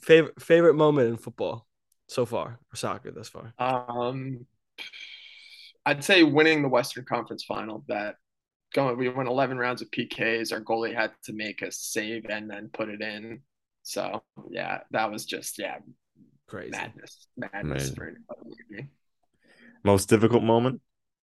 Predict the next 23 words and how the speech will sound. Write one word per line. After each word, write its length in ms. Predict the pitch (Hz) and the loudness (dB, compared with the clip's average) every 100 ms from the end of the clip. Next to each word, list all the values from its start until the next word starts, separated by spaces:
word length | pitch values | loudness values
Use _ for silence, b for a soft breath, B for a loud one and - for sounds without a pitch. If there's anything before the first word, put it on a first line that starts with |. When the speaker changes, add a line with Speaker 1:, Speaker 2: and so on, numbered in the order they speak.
| _ _ _ _ _ - - _ _ _ _ _ _ _ _ | _ _ _ _ _ -20 -20 _ _ _ _ _ _ _ _
Speaker 2:
Uh, 420 | 120 123 123 120 | 0 4 6 4
probably 840 | 117 - 143 131 156 151 151 165 165 | 0 -4 2 4 4 2 2 6 8
that 220 | 143 127 | 6 2
off 240 | 107 127 | 0 -2
season 400 | - 135 120 113 | -4 -6 -4 -2
after 260 | 107 107 - | -2 -4 -6
my 140 | 104 | -6
second 500 | 95 - 107 107 90 | -6 -2 -4 -4 -10
year. 400 | 104 113 107 131 - | -4 -2 -2 -4 -10
I 120 | 98 | -8
had 200 | 117 110 | -6 -8
just 340 | 117 107 - - | -8 -8 -10 -8
done, 380 | 104 104 104 | -8 -8 -12
uh, 400 | 107 104 101 95 135 - | -12 -12 -12 -12 -16 -14
had 280 | - - - | -10 -8 -6
a 260 | - 50 - _ _ - | -8 -8 -12 _ _ -6
rectus 360 | 110 - 113 95 | -6 -4 -8 -8
abdominis 520 | - 113 113 110 107 | -6 -6 -6 -6 -8
surgery. 720 | - 110 113 117 113 110 - _ _ 85 | -6 -6 -6 -4 -4 -6 -10 _ _ -14
Um, 280 | 80 78 | -14 -14
so 140 | - 78 | -10 -10
I 100 | 76 | -10
was 120 | 76 | -12